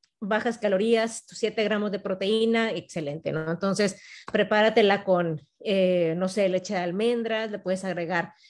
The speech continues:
eh, frutos rojos, que esos son los frutos más, más recomendables, ya que tienen antioxidantes y no tienen azúcar, entonces,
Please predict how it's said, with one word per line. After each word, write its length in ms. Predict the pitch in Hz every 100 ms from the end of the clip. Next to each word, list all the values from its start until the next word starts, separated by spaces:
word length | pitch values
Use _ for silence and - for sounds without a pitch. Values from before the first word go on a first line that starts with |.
| _
eh, 180 | 196 190
frutos 380 | 185 233 226 202
rojos, 580 | 202 233 240 240 233 233
que 120 | 190
esos 200 | 180 196
son 160 | 202 185
los 120 | 180
frutos 320 | 208 202 185
más, 260 | 180 180 185
más 160 | 190
recomendables, 640 | 185 190 170 170 214 233 196
ya 140 | 180
que 100 | 180
tienen 320 | 180 180 185
antioxidantes 840 | 175 170 175 - 185 208 233 233 -
y 40 |
no 140 | 180 170
tienen 220 | 185 175
azúcar, 460 | 170 269 285 277 247
entonces, 400 | 214 196 208